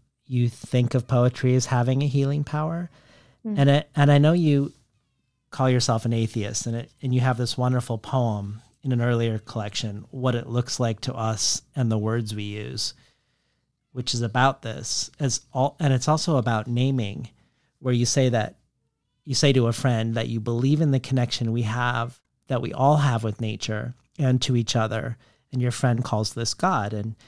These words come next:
Speaker 1: you refuse to call it God, even though you're both recognizing the same phenomenon. And the reason why I bring this up is because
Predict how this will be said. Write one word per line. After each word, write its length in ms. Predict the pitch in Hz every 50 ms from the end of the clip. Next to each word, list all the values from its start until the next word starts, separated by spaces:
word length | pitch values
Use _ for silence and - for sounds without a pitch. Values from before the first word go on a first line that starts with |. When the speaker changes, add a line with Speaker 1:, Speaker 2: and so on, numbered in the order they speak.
| - - _ _
Speaker 1:
you 200 | 135 127 123 117
refuse 420 | 120 123 - - 143 135 131 -
to 100 | - 131
call 240 | - - 110 101 95
it 100 | 104 107
God, 300 | - 113 101 98 - -
even 220 | 127 123 117 123 123
though 60 | 120
you're 160 | 117 110 110
both 300 | 104 101 113 113 - - -
recognizing 840 | 120 123 123 120 - - 117 117 113 107 107 110 107 - 117 113 117
the 100 | 117 123
same 380 | 117 - - 113 110 101 - -
phenomenon. 720 | 110 - - 127 113 98 101 104 65 65 62 73 - 120 - _ _ _ _ _ _ _ _ _ _ -
And 100 | - 147
the 60 | 143 143
reason 240 | 170 175 160 180
why 120 | 165 147 135
I 40 | 127
bring 160 | 117 131 127
this 160 | 127 123 -
up 160 | - 120 - -
is 100 | 117 -
because 500 | - 120 117 - - 120 113 110 -